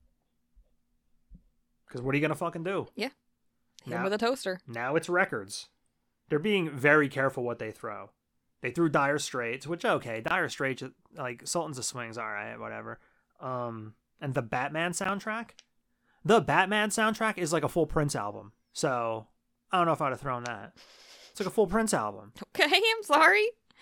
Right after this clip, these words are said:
Speaker 1: People always talk about the Batman soundtrack, and they're like, "Oh, Danny Elfman,"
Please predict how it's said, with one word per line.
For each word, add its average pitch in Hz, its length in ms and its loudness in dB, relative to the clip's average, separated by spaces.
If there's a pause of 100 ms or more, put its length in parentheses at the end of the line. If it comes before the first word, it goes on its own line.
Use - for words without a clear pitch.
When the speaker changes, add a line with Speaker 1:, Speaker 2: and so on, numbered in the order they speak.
Speaker 1:
People 208 220 4
always 202 220 6
talk 170 220 2
about 156 240 2
the 131 80 -4
Batman 143 420 -2
soundtrack, 156 680 -2 (800)
and 143 120 0
they're 143 80 0
like, 131 200 0
"Oh, 220 200 4
Danny 196 300 2
Elfman," 139 580 -2